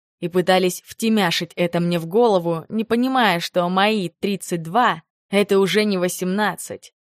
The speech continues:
Хотя я и раньше всегда знал, чего хочу, целенаправленно учился, работал и теперь продолжал трудиться. Вот и теперь мама почему-то решила, что Ника — предел моих мечтаний.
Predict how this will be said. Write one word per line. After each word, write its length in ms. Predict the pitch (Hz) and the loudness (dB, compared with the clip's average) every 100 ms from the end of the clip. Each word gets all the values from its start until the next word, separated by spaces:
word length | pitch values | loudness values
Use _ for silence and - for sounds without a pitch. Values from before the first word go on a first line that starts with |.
| _ _ _ | _ _ _
Хотя 340 | - 180 180 | -2 0 2
я 280 | 175 175 170 | 4 4 6
и 40 | |
раньше 360 | 180 214 180 165 | 4 2 0 -6
всегда 340 | - 160 165 | -8 -6 -4
знал, 280 | 170 196 180 | -2 -2 -2
чего 260 | - 170 160 | -2 -2 -2
хочу, 420 | - 160 - 214 | -4 -8 -8 -8
целенаправленно 840 | - 185 185 190 254 247 190 170 | -4 -2 0 0 2 2 2 -2
учился, 580 | 156 151 - 240 202 175 | -4 -6 -4 -4 -2 -2
работал 600 | 160 160 185 214 170 165 - _ _ | -2 0 0 0 0 -2 -6 _ _
и 140 | - | -2
теперь 420 | 190 202 185 214 170 | 0 -2 2 0 0
продолжал 560 | 170 170 175 175 175 | -2 2 0 2 0
трудиться. 720 | 160 190 190 170 - 151 - _ _ _ _ | 0 -4 -2 -6 -6 -8 -12 _ _ _ _
Вот 260 | 175 196 247 | -2 2 2
и 80 | 285 | 2
теперь 520 | 302 - 214 196 185 | -2 0 4 4 4
мама 400 | 190 190 185 180 | 2 2 2 0
почему-то 560 | - - 190 190 180 | -4 -4 -2 -2 -2
решила, 420 | 185 180 - 233 190 | -2 -2 -2 -2 -2
что 220 | - 180 | -2 -2
Ника — 640 | 180 247 269 - 156 90 - _ _ _ _ | 0 -2 -4 -4 -2 -2 -8 _ _ _ _
предел 460 | 208 214 180 196 | 0 2 4 4
моих 400 | 214 185 175 175 | 4 2 0 -2
мечтаний. 880 | 190 180 - - 170 151 143 143 151 | -4 -4 -6 -6 -4 -4 -8 -14 -18